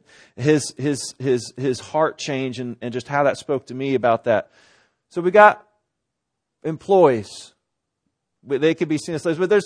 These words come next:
there's other situations, too, in life where, where, where that might come into play. You think of some other things. So maybe you're not, uh, working yet. Maybe,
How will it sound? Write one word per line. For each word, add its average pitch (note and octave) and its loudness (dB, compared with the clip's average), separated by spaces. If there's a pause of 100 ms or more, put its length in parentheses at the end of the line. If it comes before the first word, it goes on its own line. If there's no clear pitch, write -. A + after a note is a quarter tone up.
there's F3+ 0
other G3 2
situations, F3 -2
too, F#3+ 4
in D#3 0
life D3+ 0
where, D3 2 (280)
where, D3 2
where C#3+ 0
that D3+ 2
might D3+ -4
come D#3 -6
into D3 -6
play. D3+ 0
You D3 -2
think D#3 -8
of D3+ -4
some D3 -10
other D3 -2
things. C#3+ -10
So C#3+ -4
maybe D#3+ 0
you're E3+ 2
not, E3+ -2
uh, C#3 2 (100)
working D3 -2
yet. C3+ 0
Maybe, D#3+ 2